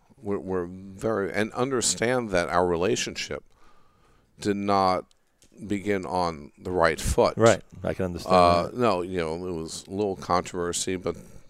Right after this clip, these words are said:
Speaker 1: today, w-, you know, today we're, uh, you know, intimately, uh,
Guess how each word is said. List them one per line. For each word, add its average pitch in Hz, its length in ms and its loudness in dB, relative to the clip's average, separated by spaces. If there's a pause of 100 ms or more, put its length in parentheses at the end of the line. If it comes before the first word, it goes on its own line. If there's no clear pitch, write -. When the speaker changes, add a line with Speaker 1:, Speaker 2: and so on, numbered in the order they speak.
Speaker 1:
today, 87 320 -2
w-, 78 200 -6 (160)
you 87 100 -4
know, 71 120 -4
today 76 280 -6
we're, 71 520 -10
uh, - 20 -20 (1040)
you 85 100 -4
know, 67 180 -4
intimately, 78 840 -6
uh, 69 160 -12